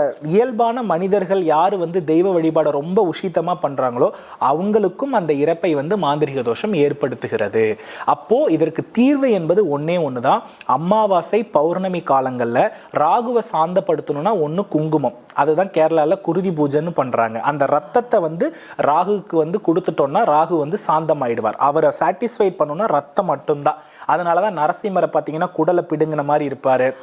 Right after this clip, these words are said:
புரியுதுங்களா? பிரித்யங்கரா தேவி சம்ஹாரம் ஆறு குளத்துல கூர்மையான நகத்தை வச்சிட்டு இருப்பாங்க. அதே போல வந்து பாத்தீங்கன்னா, காளியும் அப்படிதான், கையில ரத்தக்கரையோட தான் இருப்பா, தலையை துண்டிச்சு தான் வச்சிருப்பா. அப்ப என்னன்னா, ரத்தம் தான் அந்த ராகுவை சாட்டிஸ்ஃபை பண்ற ஒரு விஷயம்.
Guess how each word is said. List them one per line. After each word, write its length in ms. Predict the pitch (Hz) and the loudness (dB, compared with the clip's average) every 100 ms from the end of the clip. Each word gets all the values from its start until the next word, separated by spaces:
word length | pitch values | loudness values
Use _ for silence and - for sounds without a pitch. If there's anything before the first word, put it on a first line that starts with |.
| - | -2
புரியுதுங்களா? 420 | 160 147 143 151 - - - | 0 2 2 0 -2 -16 -4
பிரித்யங்கரா 500 | 170 175 226 208 196 165 | -4 0 0 2 2 0
தேவி 200 | 160 175 - | -2 -2 -2
சம்ஹாரம் 200 | 156 160 | -2 0
ஆறு 120 | 175 170 | 0 2
குளத்துல 380 | 156 143 175 170 - | 0 0 0 -2 -2
கூர்மையான 460 | 196 190 175 165 | 0 0 0 -2
நகத்தை 320 | 165 143 151 175 | -2 -2 -2 -2
வச்சிட்டு 300 | 143 160 135 | -2 -6 -6
இருப்பாங்க. 380 | 135 139 135 123 131 131 - - 143 | -2 0 0 0 -4 -4 -12 -2 0
அதே 180 | 165 254 - | 2 2 2
போல 160 | 202 180 | 2 2
வந்து 160 | 180 185 | -2 0
பாத்தீங்கன்னா, 440 | 165 160 160 185 180 | 0 0 -2 -2 0
காளியும் 480 | 165 170 190 202 190 | 2 2 0 -2 -2
அப்படிதான், 340 | 147 151 156 151 | -2 0 -2 0
கையில 280 | 151 170 170 147 | 0 2 2 2
ரத்தக்கரையோட 600 | 143 - - 151 147 143 151 | 0 -2 0 2 2 2 2
தான் 120 | 139 | 2
இருப்பா, 260 | 123 127 131 131 | 0 -2 -2 0
தலையை 360 | 156 175 180 - | 0 2 0 0
துண்டிச்சு 320 | 165 170 170 | -2 -2 0
தான் 160 | 156 156 | 2 0
வச்சிருப்பா. 400 | 151 131 120 127 123 - - - | -2 -10 -2 0 0 -6 -12 -4
அப்ப 200 | 143 151 | -2 0
என்னன்னா, 600 | 156 226 302 180 156 277 - - | 0 0 -4 -2 -2 -4 -8 -6
ரத்தம் 720 | 135 143 - - - 294 254 180 | -2 0 -2 -6 -2 0 0 0
தான் 200 | 240 370 175 | 0 0 -2
அந்த 140 | 156 | 0
ராகுவை 420 | 143 160 180 190 185 | 2 2 2 -2 0
சாட்டிஸ்ஃபை 460 | 151 151 165 - 151 | -2 -2 -4 -2 -2
பண்ற 280 | 143 135 233 | -2 0 2
ஒரு 180 | 233 147 | 2 0
விஷயம். 400 | 127 - 123 | -2 -2 -2